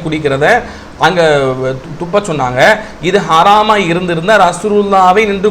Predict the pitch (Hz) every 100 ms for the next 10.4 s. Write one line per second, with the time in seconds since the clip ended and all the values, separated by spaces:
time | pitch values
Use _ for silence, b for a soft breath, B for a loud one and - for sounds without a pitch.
0 | 190 185 190 196 180 180 208 185 147 139
1 | 185 214 190 180 254 277 B B 147 180
2 | 170 185 208 196 156 156 214 170 185 202
3 | 175 175 170 131 - B B B 185 185
4 | 196 233 233 175 143 151 226 - 156 190
5 | 196 156 175 240 196 226 226 190 156 165
6 | 139 127 120 135 151 139 147 175 196 165
7 | 196 185 175 165 160 143 151 220 B B
8 | B 143 165 170 160 151 165 202 190 170
9 | 165 139 139 123 120 147 185 185 160 139
10 | 131 123 147 196